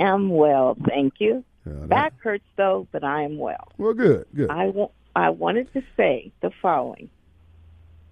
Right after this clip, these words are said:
Speaker 1: First, when Carol called me out of my name, I was thinking the following. That shows lack of intelligence.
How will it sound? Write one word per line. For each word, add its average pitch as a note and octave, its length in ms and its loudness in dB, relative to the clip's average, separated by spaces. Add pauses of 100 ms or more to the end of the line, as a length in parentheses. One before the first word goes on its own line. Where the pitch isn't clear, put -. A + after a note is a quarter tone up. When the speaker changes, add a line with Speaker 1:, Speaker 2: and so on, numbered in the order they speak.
(180)
Speaker 1:
First, G#3+ 360 2 (640)
when E3+ 240 0
Carol A3+ 580 0
called E3 280 -2
me C#3+ 320 -10 (240)
out B2+ 180 -10
of E3+ 140 -18
my G3 180 -4
name, G3+ 460 -4 (1120)
I D3+ 160 0
was D#3 160 -8 (120)
thinking G#3+ 540 -2 (460)
the D#3 80 2 (100)
following. B2+ 460 0 (1120)
That - 420 0 (420)
shows E3 420 0 (360)
lack D3 320 -4
of - 160 -8
intelligence. A3+ 760 -6